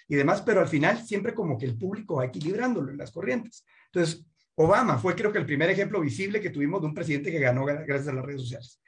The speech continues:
Fueron las redes sociales, eh, las, las que pusieron como presidente al primer, eh, presidente afrodescendiente en Estados Unidos. Eso era algo inconcebible,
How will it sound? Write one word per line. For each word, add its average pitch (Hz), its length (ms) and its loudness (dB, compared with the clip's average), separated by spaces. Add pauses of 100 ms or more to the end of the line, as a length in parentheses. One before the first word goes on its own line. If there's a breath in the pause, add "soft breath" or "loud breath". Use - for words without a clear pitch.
(200 loud breath)
Fueron 233 240 4
las 175 100 6
redes 202 200 4
sociales, 196 400 0 (220)
eh, 147 120 -2
las, 143 280 0
las 147 140 0
que 156 100 -4
pusieron 156 300 2
como 180 160 2
presidente 147 400 0
al 160 100 0
primer, 143 400 -2 (360 loud breath)
eh, 135 100 2
presidente 143 400 2
afrodescendiente 139 640 2
en 143 60 0
Estados 139 320 -2
Unidos. - 340 -10 (200)
Eso 165 200 0
era 185 120 6
algo 185 180 4
inconcebible, 127 580 0